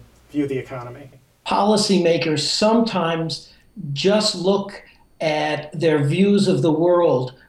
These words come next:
Speaker 2: rather than the fact that the world is changing. And I know Ron did a, a whole group of interviews with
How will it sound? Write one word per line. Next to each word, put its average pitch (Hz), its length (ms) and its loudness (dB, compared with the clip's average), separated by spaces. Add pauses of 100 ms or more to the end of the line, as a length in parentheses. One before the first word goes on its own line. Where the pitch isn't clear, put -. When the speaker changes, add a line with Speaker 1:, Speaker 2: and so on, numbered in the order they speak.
Speaker 2:
rather 170 360 0
than 165 220 -2
the 147 80 -6
fact 147 440 -6
that 139 360 -2 (180)
the 147 120 -2
world 147 580 2
is 135 180 -2
changing. 151 680 0 (340)
And 180 140 0
I 175 80 2
know 170 220 4
Ron 208 360 2
did 185 200 0
a, 147 280 -2 (120)
a 135 420 -4
whole 190 480 0
group 190 520 0
of 143 220 -2
interviews 160 640 0
with 139 240 0